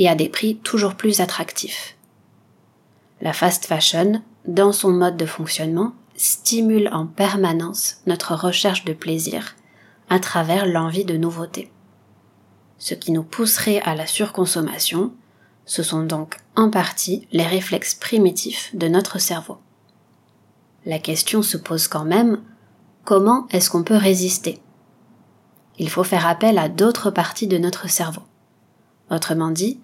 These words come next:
il faut solliciter d'autres parties de notre cerveau, et notamment celle du contrôle de soi.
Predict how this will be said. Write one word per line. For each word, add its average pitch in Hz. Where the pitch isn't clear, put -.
il 202
faut 185
solliciter 220
d'autres 220
parties 202
de 196
notre 180
cerveau, 160
et 175
notamment 185
celle 220
du 180
contrôle 185
de 175
soi. -